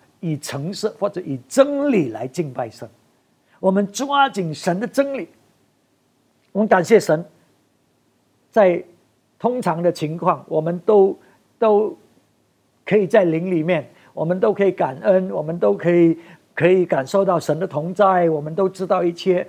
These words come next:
呃，上帝是美好的。可是当我们感受不到，我们却以诚实的，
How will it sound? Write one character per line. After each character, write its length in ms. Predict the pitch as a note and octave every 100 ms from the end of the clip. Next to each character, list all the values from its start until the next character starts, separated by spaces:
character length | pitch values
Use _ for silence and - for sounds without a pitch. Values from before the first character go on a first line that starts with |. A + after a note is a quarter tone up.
| - -
呃， 160 | C3+
上 240 | C3 F3+ D#3+
帝 100 | D#3
是 140 | D#3+
美 220 | D3+ C3+
好 160 | D3+ B2+
的。 60 | - _ _ _ _ _
可 100 | G3+
是 120 | F#3+
当 200 | A3 C#4
我 80 | C4
们 160 | F#3 F#3+
感 260 | B3 G3+ F3
受 180 | G#3
不 120 | F#3 G3+
到， 340 | G3 D3 - _ _ -
我 140 | F3+
们 260 | F3 F3+ F#3+
却 200 | - A#3
以 200 | F#3+ D3+
诚 580 | - - D3 D#3+ A#3 D4+
实 320 | - - E3+ F3+
的， 200 | F3